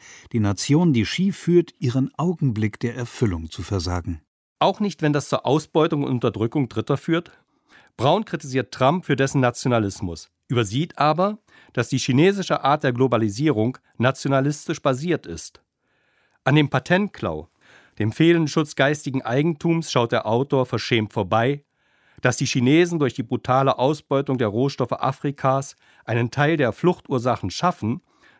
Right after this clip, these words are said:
Speaker 2: die die Bundeskanzlerin beständig bekämpfen will, spielt bei ihm keine Rolle.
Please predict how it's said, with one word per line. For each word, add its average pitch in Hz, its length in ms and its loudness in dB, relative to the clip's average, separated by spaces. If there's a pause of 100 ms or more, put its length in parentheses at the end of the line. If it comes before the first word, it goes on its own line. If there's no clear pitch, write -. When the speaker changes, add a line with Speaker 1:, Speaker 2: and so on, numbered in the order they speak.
Speaker 2:
die 117 60 -2
die 117 80 2
Bundeskanzlerin 143 880 0
beständig 135 580 0
bekämpfen 139 540 -2
will, 135 240 2 (300)
spielt 202 320 -4
bei 147 100 2
ihm 131 120 2
keine 117 260 0
Rolle. 85 320 -6